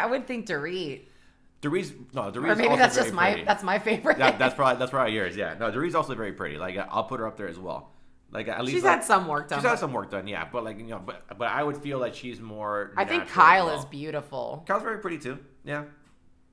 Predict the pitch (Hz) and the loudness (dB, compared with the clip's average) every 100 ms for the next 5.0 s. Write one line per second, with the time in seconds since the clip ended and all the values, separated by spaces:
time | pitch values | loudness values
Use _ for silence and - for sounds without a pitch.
0 | - 160 139 147 185 - - - - - | -6 -2 -2 -4 -12 -20 -20 -20 -20 -20
1 | _ - 339 370 214 190 170 165 151 151 | _ -2 4 10 12 12 8 4 2 2
2 | 151 143 147 - _ - _ _ _ _ | 0 -2 -6 -18 _ -20 _ _ _ _
3 | _ 175 160 151 170 208 226 285 269 226 | _ 0 2 2 0 0 -2 -2 2 2
4 | 190 - 180 180 160 156 147 151 170 | 2 0 -4 -4 -4 -4 -6 -6 -8